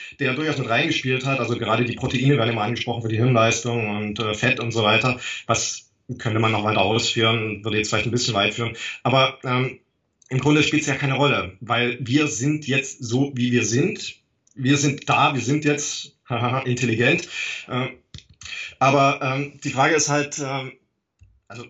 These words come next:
es ist keine Frage eigentlich. Es, es, es macht keinen Sinn, damit zu argumentieren, dass man früher das und das gemacht hat und deshalb jetzt Intelligenz ist. Also Evolution funktioniert nicht so, wir lassen jetzt das Fleisch weg, auf einmal verblöden wir alle wieder.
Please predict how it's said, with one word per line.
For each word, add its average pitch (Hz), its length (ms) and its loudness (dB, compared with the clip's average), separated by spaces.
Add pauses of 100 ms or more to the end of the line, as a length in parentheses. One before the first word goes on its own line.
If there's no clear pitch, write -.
es 113 80 -12
ist 135 160 -8
keine 117 120 -10
Frage 127 360 0
eigentlich. 104 280 -6
Es, 123 160 -10
es, 131 400 -12
es 135 140 -10
macht 135 180 -2
keinen 131 300 0
Sinn, 143 380 2
damit 131 240 0
zu - 80 -2
argumentieren, 131 400 2
dass 123 80 0
man 127 120 0
früher 135 240 2
das 127 180 2
und 127 80 -2
das 131 200 2
gemacht 110 300 -4
hat 117 220 -2
und 104 200 -8
deshalb 120 320 -2
jetzt - 140 0
Intelligenz 113 520 0
ist. 95 100 -8
Also 113 220 -2 (500)
Evolution 143 380 6
funktioniert 151 400 4
nicht 135 100 2
so, 147 100 2
wir 127 80 4
lassen 131 160 2
jetzt 135 140 0
das - 60 -6
Fleisch 131 300 0
weg, 135 120 -2
auf 139 100 -4
einmal 120 480 0
verblöden 123 460 2
wir 113 80 4
alle 101 220 -2
wieder. - 240 -10